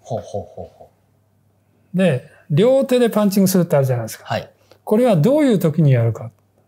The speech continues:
Speaker 1: うん。
Speaker 2: 左から来たのを右にパ-、こういうパンチングしたら絶対ダメだと。
Speaker 1: うん。
Speaker 2: か、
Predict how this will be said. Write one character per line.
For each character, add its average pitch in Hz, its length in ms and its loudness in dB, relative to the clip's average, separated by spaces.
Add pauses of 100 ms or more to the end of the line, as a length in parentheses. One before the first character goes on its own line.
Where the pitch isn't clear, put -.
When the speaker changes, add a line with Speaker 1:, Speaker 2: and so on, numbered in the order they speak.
(380)
Speaker 1:
う 127 60 -8
ん。 107 140 -8 (520)
Speaker 2:
左 233 360 0
か 247 140 0
ら 233 140 2
来 - 100 -10
た 208 140 0
の 160 120 2
を 135 40 2
右 147 260 4
に 196 140 2
パ-、 185 180 0
こ 175 220 -2
う 175 40 0
い 170 100 0
う 175 60 -2
パ 175 220 -4
ン 156 60 0
チ 175 100 0
ン - 20 2
グ - 20 0
し - 60 -4
た 196 80 0
ら 160 60 -2
絶 123 260 -2
対 151 160 0
ダ 123 120 0
メ 123 100 0
だ 110 120 -6
と。 - 220 -20 (340)
Speaker 1:
う 113 60 -12
ん。 92 180 -12 (140)
Speaker 2:
か、 120 260 -6